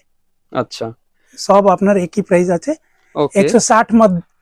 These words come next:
Speaker 2: থেকে স্টার্ট হচ্ছে আর দুশো কুড়ি মধ্যে শ-, শেষ হয়ে যাবে। Mostly আপনার একশো আশি টাকা আছে।
Speaker 1: আচ্ছা।
Speaker 2: এইটটি পার্সেন্ট থেকে নাইনটি পার্সেন্ট যা প্রাইসটা একশো আশি টাকা থাকে।
Speaker 1: বাহ, দারুণ।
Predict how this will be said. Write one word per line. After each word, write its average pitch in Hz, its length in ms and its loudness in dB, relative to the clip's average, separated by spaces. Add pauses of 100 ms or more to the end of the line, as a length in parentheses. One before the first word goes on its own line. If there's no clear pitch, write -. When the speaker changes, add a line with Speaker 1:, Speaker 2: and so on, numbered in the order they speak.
Speaker 2:
থেকে - 280 4
স্টার্ট 233 400 0
হচ্ছে 302 360 0
আর 226 340 2 (420)
দুশো 214 260 2
কুড়ি 233 220 4
মধ্যে 214 260 2
শ-, 202 280 4
শেষ 202 260 0
হয়ে 190 80 0
যাবে। 254 200 4
Mostly 277 680 4
আপনার 262 300 4
একশো 226 360 0
আশি 208 260 0
টাকা 180 240 0
আছে। - 260 -4 (720)
Speaker 1:
আচ্ছা। 120 360 -6
Speaker 2:
এইটটি 233 340 2
পার্সেন্ট 226 400 2
থেকে 233 160 2
নাইনটি 208 260 2
পার্সেন্ট 220 320 0
যা 262 80 4
প্রাইসটা 208 440 0
একশো - 340 -8
আশি - 200 -10
টাকা - 180 -20
থাকে। - 300 -20 (420)
Speaker 1:
বাহ, 139 320 -4 (880)
দারুণ। 117 400 -2